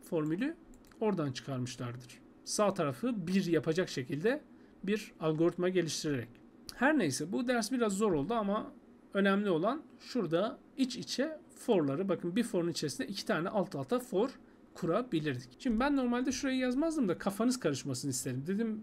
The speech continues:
belki üç tane for'u iç içe yazdığımız gibi bir yanılgı oluşturabilir size. Nor-, yoksa normalde size ne demiştim? For'dan sonra tek bir satır varsa küme parantezlerine gerek yok. Ancak şu for'la şu for'u karıştırmayın.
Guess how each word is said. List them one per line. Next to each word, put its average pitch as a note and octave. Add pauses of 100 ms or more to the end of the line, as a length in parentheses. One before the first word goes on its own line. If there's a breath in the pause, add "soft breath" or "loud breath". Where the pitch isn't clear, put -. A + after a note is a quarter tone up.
belki G3+
üç A#3
tane G#3+
for'u G#3
iç -
içe -
yazdığımız F#3
gibi G#3
bir A3
yanılgı F#3
oluşturabilir E3
size. -
Nor-, G3
yoksa F#3+
normalde F#3+ (340 loud breath)
size G3
ne A3
demiştim? A3
For'dan G3+
sonra G3+
tek G#3
bir F#3+
satır D3+
varsa C#3 (160 loud breath)
küme B3
parantezlerine F3+
gerek G#3
yok. B2+ (500 loud breath)
Ancak G#3+
şu -
for'la G#3+
şu -
for'u A#3
karıştırmayın. D3+